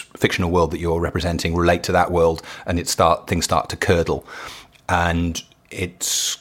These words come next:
quite a curious area where there don't seem to be super hard lines for me. Uh, and, and maybe it doesn't work for some people, but it,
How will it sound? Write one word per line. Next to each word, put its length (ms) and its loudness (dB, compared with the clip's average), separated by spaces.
quite 400 2
a 160 -4
curious 920 -2
area 260 2
where 80 -2
there 100 -2
don't 240 -2
seem 140 0
to 60 -6
be 160 -4
super 420 2
hard 280 4
lines 340 4
for 120 -4
me. 240 0
Uh, 280 4
and, 260 2
and 100 4
maybe 220 4
it 180 -2
doesn't 240 2
work 180 0
for 60 -4
some 140 -2
people, 260 2
but 100 4
it, 60 -4